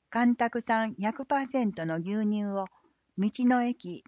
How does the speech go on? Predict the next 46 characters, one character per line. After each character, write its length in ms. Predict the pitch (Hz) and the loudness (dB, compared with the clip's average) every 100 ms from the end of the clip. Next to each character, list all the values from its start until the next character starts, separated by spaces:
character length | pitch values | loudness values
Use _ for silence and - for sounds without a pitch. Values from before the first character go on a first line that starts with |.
| - | -12
笠 320 | 196 285 262 | -6 -2 -2
岡 200 | - 170 | -2 -2
ベ 200 | 202 247 | 2 0
イ 40 | |
フ 100 | 254 | 2
ァ 80 | 240 | 2
ー 40 | 190 | 2
ム 100 | 180 | 0
な 140 | 208 | 0
ど 140 | 180 | -2
で 140 | 170 202 | -4 -6
購 260 | - 180 | -4 -4
入 220 | 165 160 156 | -4 -4 -6
で 140 | 156 | -10
き 160 | - 156 | -10 -10
ま 120 | 151 | -10
す。 200 | - _ _ _ _ _ _ _ _ _ | -14 _ _ _ _ _ _ _ _ _
ま 160 | 180 190 | -6 -4
た、 260 | 214 196 - _ _ _ _ | -4 -6 -8 _ _ _ _
干 240 | - 254 254 | 0 2 4
拓 240 | 262 262 | 2 0
産 300 | 254 247 233 | 0 2 4
の 100 | 240 | 2
牛 300 | 202 180 226 | 2 0 0
乳 220 | 220 220 | 2 2
を 280 | 220 220 214 | 0 -2 -2
加 140 | - 190 | -6 -10
工 280 | - 208 214 | -4 -4 -4
し 140 | - | -4
た 240 | 196 185 - | -4 -4 -4
ア 160 | 240 262 | -2 -2
イ 100 | 214 | -4
ス 200 | - 170 | -6 -6
や 220 | 156 160 | -6 -6
プ 100 | 254 | -4
リ 120 | 233 | 0
ン 120 | 185 175 | 0 0
な 140 | 185 | -2
ど 140 | 170 | -4
も、 220 | 160 156 - _ _ _ _ | -6 -6 -10 _ _ _ _
干 280 | - 214 226 | -2 4 6
拓 260 | 233 226 220 | 4 0 -4
地 180 | - 170 | -2 -2
に 140 | 165 | 0
あ 100 | 147 | -2
る 200 | 139 - | -6 -10